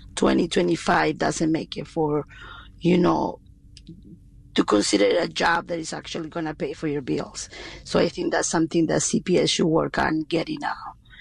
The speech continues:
you know, um, to be able to hire more people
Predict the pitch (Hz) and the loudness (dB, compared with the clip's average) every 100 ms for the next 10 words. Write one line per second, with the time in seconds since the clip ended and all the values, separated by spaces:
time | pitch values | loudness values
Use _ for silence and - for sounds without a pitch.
0 | - - - - 180 175 180 170 170 165 | -20 -20 -14 0 2 4 2 2 -2 -2
1 | 160 156 135 _ _ - - - - _ | -2 -4 -8 _ _ -20 -20 -20 -20 _
2 | - - - - - - - 196 175 220 | -10 -10 -20 -20 -20 -20 -2 0 4 4
3 | 247 254 156 156 170 165 147 175 - - | 4 0 -2 0 0 -2 -4 -6 -8 -18